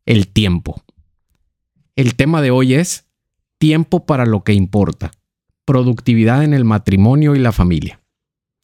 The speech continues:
Y la pregunta central es esta. Ya tienen las metas, pero ¿cómo se aseguran de que lo importante no sea aplastado por lo urgente, día tras día, semana tras semana?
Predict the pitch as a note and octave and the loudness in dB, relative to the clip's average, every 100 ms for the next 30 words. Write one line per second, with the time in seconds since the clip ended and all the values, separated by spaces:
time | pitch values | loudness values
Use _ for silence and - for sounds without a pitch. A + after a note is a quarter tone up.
0 | _ - F3 D#3 D3 B2+ C3+ D3 E3+ D#3 | _ -4 0 0 0 0 0 0 -2 -2
1 | C3 G#2+ A#2 B2 A#2 F#2 - - _ _ | -2 0 0 0 0 -2 -4 -10 _ _
2 | _ _ _ _ _ _ _ - D#3 F#3+ | _ _ _ _ _ _ _ -4 -2 0
3 | F#3 E3+ D3 C3+ B2 F#2+ - _ _ _ | 0 0 0 0 -2 -8 -12 _ _ _
4 | _ _ _ C#3 B2 A2 _ _ - D3 | _ _ _ -2 0 -2 _ _ -2 0
5 | D#3 F3 E3 D3 C3+ B2 C#3+ C3+ C#3 B2+ | 2 0 0 0 0 0 2 2 -2 -2
6 | A2+ A2 A2 G2 G#2+ G2 C#3+ C3+ - A2 | 0 2 0 -2 -6 -4 -2 -2 0 0
7 | A#2+ B2 C3 B2+ B2 A#2+ A#2 A#2 A#2+ A#2+ | 2 0 -2 -2 -2 -2 -2 0 0 0
8 | A#2 G#2+ G2 F#2+ - G#2 F2 - _ _ | -2 0 0 0 0 -2 -2 -6 _ _
9 | _ _ B2+ B2 B2 B2+ A#2+ G#2+ F#2 A#2 | _ _ -2 2 2 0 -2 -2 0 2
10 | C3+ B2 _ - A2 G#2 G2+ A2 A2+ A2+ | 2 -2 _ -8 0 2 2 2 0 -2
11 | G2 - D2+ C2+ - | -4 -2 -4 -6 -14